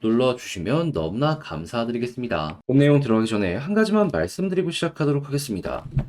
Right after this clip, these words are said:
최근에 비트코인의 가격은 빠지고 있는데 오히려 알트코인 같은 경우에는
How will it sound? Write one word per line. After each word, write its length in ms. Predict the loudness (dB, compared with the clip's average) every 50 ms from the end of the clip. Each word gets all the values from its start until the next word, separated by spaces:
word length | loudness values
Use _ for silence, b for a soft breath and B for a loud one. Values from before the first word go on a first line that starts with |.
| -6 -16 -10
최근에 460 | -4 -2 0 2 4 4 2 2 0
비트코인의 720 | -8 -12 -12 -12 -12 -14 -18 -10 -2 2 4 6 6 4
가격은 420 | 4 2 0 0 0 0 0 0
빠지고 400 | 0 0 -2 -2 -2 -2 0 0
있는데 600 | 0 0 0 -2 -4 -6 -4 -4 -6 -6 -8 -10 -16 b b b b b
오히려 500 | -2 -2 0 0 2 2 2 2 0 -2 -10 _ _ _
알트코인 680 | -8 -4 -2 -2 -2 -2 -2 -6 -6 -2 0 2 4 4
같은 280 | 4 4 4 2 2
경우에는 580 | 2 2 2 2 2 0 0 -2 -4 -4 -6